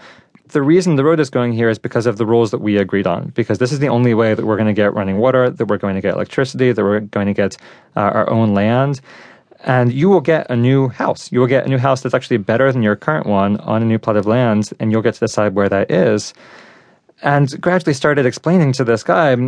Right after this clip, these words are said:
how it was part of this whole system they had agreed on that was resulting in him moving. And he, he still wasn't happy by any means, and he asked staff to go check with the planning department and see if they could re-, uh, design the street.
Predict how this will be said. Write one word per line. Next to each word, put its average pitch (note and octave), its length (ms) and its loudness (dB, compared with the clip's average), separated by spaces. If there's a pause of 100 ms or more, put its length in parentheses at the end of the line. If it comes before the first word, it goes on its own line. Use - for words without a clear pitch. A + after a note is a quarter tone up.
(200)
how A#2+ 400 0
it A#2+ 120 0
was A#2 160 0
part B2+ 320 -4
of B2+ 80 0
this B2 140 -2
whole B2 100 0
system A2+ 280 -4
they A2+ 100 4
had A2+ 100 0
agreed A2 380 0
on F2+ 340 -2
that - 80 -2
was G2+ 160 -2
resulting G2+ 340 -2
in G2 120 -2
him G2 140 -4
moving. F2+ 360 -4 (400)
And - 200 -4
he, G3+ 420 -2
he F#3 100 2
still A3 140 2
wasn't C3 180 -2
happy D3+ 300 -4
by A#2+ 100 0
any A2 160 0
means, A2 340 0
and G#2+ 80 -6
he A2 100 -2
asked B2+ 200 0
staff B2 380 -2
to A2+ 360 2 (460)
go B2+ 160 0
check A#2+ 240 -2
with G#2+ 100 -6
the G#2+ 60 -2
planning E3+ 240 0
department C#3 540 -2
and G#2 160 0
see A#2 180 0
if G#2+ 140 -2
they G#2 340 2
could G2+ 500 -6
re-, G#2+ 360 0
uh, G2+ 260 -2
design G#2+ 320 0
the E2 80 -2
street. D3+ 520 0